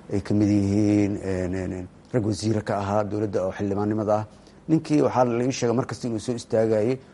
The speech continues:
qofka soo maray Aamina miyaa inuu dhahayay. Marka, imagine, Aamino intaan taariikhdeeda ka hayno, mar ay kooxahaas oo, oo, oo, oo, maxaa la yidhaha, argagixisada ama Al-Shabaab ay wax ka sheegtay,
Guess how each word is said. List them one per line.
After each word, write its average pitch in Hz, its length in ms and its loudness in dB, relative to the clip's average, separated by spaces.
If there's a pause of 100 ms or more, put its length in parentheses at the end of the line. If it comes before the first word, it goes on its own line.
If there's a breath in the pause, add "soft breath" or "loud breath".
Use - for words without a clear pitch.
(120)
qofka 113 200 -6
soo 120 160 0
maray 113 240 -2
Aamina 113 260 0
miyaa 110 200 0
inuu 101 220 -2
dhahayay. 95 320 -6 (920 loud breath)
Marka, 135 300 -4 (160)
imagine, 127 480 4 (240)
Aamino 131 420 2 (380)
intaan 131 360 -2 (640)
taariikhdeeda 113 520 -2
ka - 120 -8
hayno, 104 280 -4 (500 loud breath)
mar 123 320 -2
ay 104 340 -2 (120)
kooxahaas 104 640 -6
oo, 90 480 -8 (100)
oo, 90 180 -8 (160)
oo, 87 320 -8
oo, 87 300 -10 (480 loud breath)
maxaa 101 160 -8
la 95 60 -6
yidhaha, 92 220 -6
argagixisada 101 600 -2
ama 92 220 -6
Al-Shabaab 101 420 -2
ay 101 80 -6
wax 98 140 -6
ka - 100 -6
sheegtay, - 340 -8